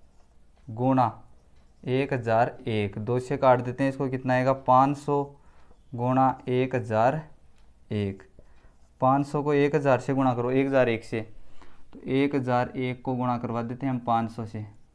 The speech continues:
तो ज़ीरो ज़ीरो ज़ीरो ज़ीरो, ज़ीरो ज़ीरो ज़ीरो ज़ीरो, पाँच ज़ीरो ज़ीरो पाँच, तो ज़ीरो ज़ीरो पाँच ज़ीरो ज़ीरो पाँच, ये आएगा आंसर।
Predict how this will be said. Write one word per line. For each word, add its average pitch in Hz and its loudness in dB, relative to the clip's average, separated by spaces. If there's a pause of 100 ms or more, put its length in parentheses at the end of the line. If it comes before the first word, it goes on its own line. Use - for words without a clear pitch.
(200)
तो 117 -8
ज़ीरो 120 -2
ज़ीरो 120 -4
ज़ीरो 117 -4
ज़ीरो, 104 -6 (720)
ज़ीरो 123 -2
ज़ीरो 120 -4
ज़ीरो 120 -4
ज़ीरो, 113 -6 (1160)
पाँच 127 4 (320)
ज़ीरो 123 -2
ज़ीरो 120 -2 (160)
पाँच, 101 0 (360)
तो 113 -6
ज़ीरो 123 -4
ज़ीरो 120 -4 (160)
पाँच 117 -2
ज़ीरो 117 -4
ज़ीरो 120 -6 (160)
पाँच, 98 -4 (1000)
ये 120 2
आएगा 117 8
आंसर। 110 -2